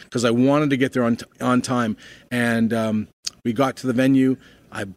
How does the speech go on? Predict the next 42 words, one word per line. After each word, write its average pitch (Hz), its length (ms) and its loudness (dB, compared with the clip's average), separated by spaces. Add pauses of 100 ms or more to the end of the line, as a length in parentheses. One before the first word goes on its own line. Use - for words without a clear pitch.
probably 131 300 2
didn't 127 180 2
spend 120 300 0
more 117 200 2
than 139 140 2
ten 135 240 -2
minutes 135 300 0
in 131 120 2
line. 123 300 -2
It 120 100 -6
was 104 160 -12
seamless. 139 680 0 (320)
Uh, 104 500 -8 (180)
you 120 140 -4
know, 90 60 -8
had 123 180 -4
my 120 180 0
I 127 160 0
D, 139 340 2
had 110 180 -2
my 104 100 -4
ticket, 127 600 0
had 110 180 -8
my 113 100 -6
vaccination 120 680 -6
card, 131 580 0 (380)
uh, 113 240 -2
got 135 320 2
in, 135 400 4
and 120 320 -4
it 131 180 -2
was 127 180 0
mayhem 131 540 2
in 120 140 2
there 117 180 0
because 120 300 -2
they 120 100 -2
did 135 200 -2
have 139 200 -4
some 139 140 -8
food 131 260 0
specials. 135 560 -6